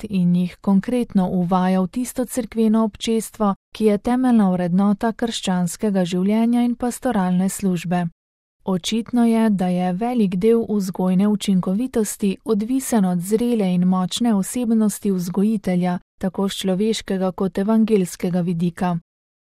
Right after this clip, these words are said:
Zato je po eni strani še posebej pomembna skrbna izbira vzgojiteljev oziroma formatorjev in po drugi tudi spodbuda,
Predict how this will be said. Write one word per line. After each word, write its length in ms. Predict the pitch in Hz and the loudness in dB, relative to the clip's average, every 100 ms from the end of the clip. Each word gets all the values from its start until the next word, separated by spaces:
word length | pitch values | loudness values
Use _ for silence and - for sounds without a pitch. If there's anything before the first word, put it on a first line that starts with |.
| - | -10
Zato 360 | 180 196 269 226 | -4 -4 0 4
je 120 | 220 | 2
po 180 | - 190 | 2 -2
eni 260 | 180 190 214 | 0 2 0
strani 460 | - - 185 214 | -2 -2 0 0
še 160 | 233 220 | 0 -2
posebej 540 | 208 202 262 262 220 | -2 -4 -2 0 0
pomembna 600 | 180 196 208 240 220 196 | 0 2 2 2 2 0
skrbna 580 | 185 - 262 240 214 190 - | -2 -4 -4 0 2 0 0
izbira 520 | 190 185 202 247 202 | -2 0 -2 0 0
vzgojiteljev 840 | 180 175 185 214 226 226 214 202 185 | -2 -2 -2 0 0 0 2 2 0
oziroma 520 | 185 170 180 180 175 | -4 -4 -2 0 -2
formatorjev 840 | 165 185 185 202 220 226 196 190 185 _ | -4 -4 0 0 0 0 0 0 -2 _
in 260 | 208 202 185 | 2 4 4
po 140 | 202 | 2
drugi 380 | 196 262 254 233 | 0 -2 -4 -6
tudi 340 | 262 254 233 | -2 -2 -2
spodbuda, 840 | 202 - 202 190 202 208 170 175 | -4 -4 -2 -2 -2 -2 -2 -2